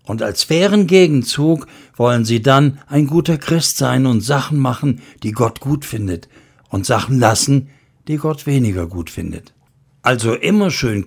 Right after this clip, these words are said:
cool, freundlich, geduldig und brav sein, nicht ausrasten, lügen, rumprollen,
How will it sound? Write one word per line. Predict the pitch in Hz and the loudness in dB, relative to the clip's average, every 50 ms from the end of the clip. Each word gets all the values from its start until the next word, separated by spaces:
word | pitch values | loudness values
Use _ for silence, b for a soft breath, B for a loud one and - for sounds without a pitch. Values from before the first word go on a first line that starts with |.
| - - | -2 0
cool, | 226 226 214 208 202 196 180 165 - | 2 2 2 2 2 0 0 -2 -6
freundlich, | - - - - 113 131 143 147 151 147 135 147 143 135 135 127 - - _ | -12 -16 -10 -2 0 2 4 4 2 2 0 -2 -4 -4 -4 -6 -10 -14 _
geduldig | - 104 90 98 143 143 135 127 120 123 120 113 - | -10 -6 -2 2 2 4 4 4 2 0 -2 -2 -4
und | 170 151 143 | -6 -6 -6
brav | 147 156 170 160 156 139 - | -4 -2 -2 -2 -2 -2 -2
sein, | - 139 117 110 107 104 98 80 B B B B B B | -2 -2 0 0 0 0 -2 -4 B B B B B B
nicht | - - - - - - | -8 -8 -8 -10 -8 -6
ausrasten, | - 143 165 170 - - 151 143 139 135 127 - - - 139 127 120 B B B _ | -2 -2 -2 -2 -2 -4 -4 -2 -2 0 -2 -2 -4 -4 -4 -4 -6 B B B _
lügen, | 165 180 208 202 196 190 175 180 175 135 - - - _ | -2 0 2 2 2 2 2 2 2 2 0 -4 -10 _
rumprollen, | 117 120 165 202 202 180 - - 165 170 165 160 156 151 147 127 - - | 2 4 4 4 4 2 -2 -6 -4 -2 0 0 0 0 0 -2 -2 -6